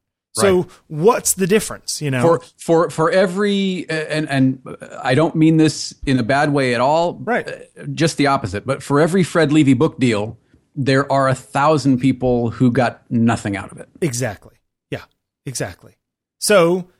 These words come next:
Speaker 2: And I, and again, I'm not taking away from, from Fred's work
Speaker 1: No.
Speaker 2: because I think it's a terrific project.
Speaker 1: Great book.
Speaker 2: But, you know, y-, it, it's, there's just no, again, there's no roadmap.
Speaker 1: Yep.
Speaker 2: You,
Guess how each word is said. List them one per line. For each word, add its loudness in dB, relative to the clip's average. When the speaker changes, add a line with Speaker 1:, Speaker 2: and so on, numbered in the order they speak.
Speaker 2:
And 0
I, -2
and 0
again, 0
I'm 2
not -2
taking -2
away 2
from, 0
from 0
Fred's -2
work 2
Speaker 1:
No. 2
Speaker 2:
because -2
I -4
think -14
it's -6
a -2
terrific -4
project. 0
Speaker 1:
Great -2
book. -12
Speaker 2:
But, -2
you 4
know, 4
y-, -8
it, -2
it's, -4
there's 2
just 0
no, 4
again, 0
there's -2
no 2
roadmap. -2
Speaker 1:
Yep. -2
Speaker 2:
You, -4